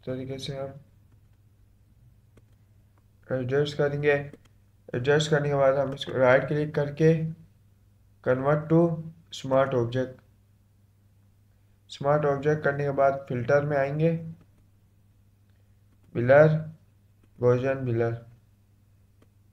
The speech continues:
इस तरीके से हम ब्लर रखेंगे। शिफ्ट के साथ में सारी लेयर को कंट्रोल जी से ग्रुप कर देता हूँ।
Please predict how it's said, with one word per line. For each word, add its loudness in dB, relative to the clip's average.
इस -20
तरीके -8
से -10
हम -6
ब्लर 0
रखेंगे। -6
शिफ्ट -8
के 0
साथ -2
में -6
सारी 0
लेयर 0
को -4
कंट्रोल -4
जी -8
से -6
ग्रुप -4
कर -4
देता -8
हूँ। -10